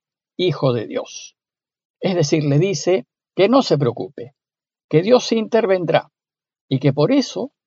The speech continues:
el hijo que le nacerá, además de hombre, será también Dios, y se llamará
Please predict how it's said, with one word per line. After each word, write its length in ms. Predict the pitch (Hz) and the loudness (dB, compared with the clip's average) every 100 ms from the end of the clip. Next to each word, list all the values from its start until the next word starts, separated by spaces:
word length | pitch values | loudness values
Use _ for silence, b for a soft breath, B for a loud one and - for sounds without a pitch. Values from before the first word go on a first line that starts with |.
| _ | _
el 200 | - 123 | -4 -2
hijo 300 | 220 - 240 | -2 -2 -2
que 140 | - 160 | 0 -2
le 140 | 135 | -2
nacerá, 520 | 117 131 - 165 269 - _ _ _ _ - | -4 -6 -4 -2 -2 -6 _ _ _ _ -8
además 480 | 117 113 131 170 | -4 -2 -2 -4
de 120 | 147 175 | -2 -2
hombre, 320 | 208 208 170 | -2 -4 -8
será 340 | - 127 160 | -4 0 0
también 380 | 156 135 147 165 | 0 -2 -2 -4
Dios, 440 | 247 202 - - - _ _ _ _ _ _ _ | 0 0 0 -12 -20 _ _ _ _ _ _ _
y 140 | - | -8
se 180 | 113 117 | -6 -6
llamará 500 | 101 95 104 139 143 | -6 -6 -2 -2 -2